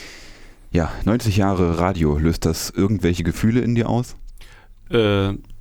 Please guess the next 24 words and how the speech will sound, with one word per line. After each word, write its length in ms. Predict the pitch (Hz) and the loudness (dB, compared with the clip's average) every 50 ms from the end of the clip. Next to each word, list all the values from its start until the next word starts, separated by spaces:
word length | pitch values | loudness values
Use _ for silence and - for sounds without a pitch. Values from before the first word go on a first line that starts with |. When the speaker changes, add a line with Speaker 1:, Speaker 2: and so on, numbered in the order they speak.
| - - - - - | -16 -16 -16 -12 -4
Speaker 2:
ja, 280 | - 98 95 90 107 120 | -2 0 2 2 2 2
eine 120 | 107 92 | 2 0
ganze 340 | - - 104 104 101 113 107 | -2 -2 -2 -2 0 0 -2
Menge, 320 | 101 117 135 110 92 85 | 0 0 0 0 0 0
weil 340 | 85 92 92 92 95 - - | 0 0 0 -2 -2 -6 -8
ich 220 | 101 101 - - - | -8 -8 -8 -6 -6
eine 320 | 107 98 95 90 90 90 - - | -6 -4 -4 -6 -8 -10 -12 -12
ganze 320 | - 95 104 107 - 107 | -8 -6 -6 -4 -4 -6
Zeit 260 | - - 92 90 90 - | -6 -6 -6 -6 -4 -4
lang 200 | 95 90 85 85 | -4 -2 -2 -4
mit 240 | 87 87 - - - | -4 -6 -6 -4 -4
Radio 240 | 90 90 - 95 | -4 -4 -4 -6
ziemlich 380 | 85 - - 110 104 101 90 - | -8 -4 -2 -2 -2 -2 -2 -4
intensiv 420 | - 95 90 85 - - 92 - | -6 -4 -4 -6 -6 -8 -12 -10
aufgewachsen 540 | - 92 - - 110 95 98 95 - - 90 | -10 -12 -10 -10 -8 -8 -8 -8 -8 -10 -8
bin. 120 | 92 90 92 | -8 -6 -6
Das 180 | 92 90 - | -6 -8 -8
heißt, 220 | 104 101 98 - - | -8 -8 -6 -8 -8
ich 120 | 101 - | -6 -4
hatte 180 | 107 95 - 87 | -6 -4 -4 -4
damals 600 | - 82 85 90 90 90 87 85 87 - - - | -4 -2 -2 0 0 0 0 0 -2 -4 -8 -10
einen 360 | - 95 92 85 85 82 80 | -6 -6 -4 -2 -2 -4 -2
Weltempfänger, 680 | 80 82 87 87 104 110 104 - - 127 127 139 - - | 0 -2 -2 -2 -2 -6 -6 -4 -4 -2 -2 -2 -2 -2
einen 300 | 101 92 87 85 85 85 | -2 -2 -2 -2 -2 -4